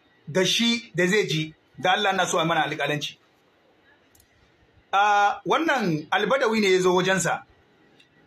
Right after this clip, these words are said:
Albadawi kuma kowa ya sani ba Wahabiye ne, ɗan Izala ne. Jama'a, ɗan Izala,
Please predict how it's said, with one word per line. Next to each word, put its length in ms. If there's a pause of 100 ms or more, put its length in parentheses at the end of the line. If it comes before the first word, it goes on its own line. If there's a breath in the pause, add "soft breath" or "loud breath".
(120)
Albadawi 500
kuma 200
kowa 280
ya 80
sani 220
ba 120
Wahabiye 580
ne, 100
ɗan 260
Izala 400
ne. 120 (1300)
Jama'a, 500 (720)
ɗan 240
Izala, 520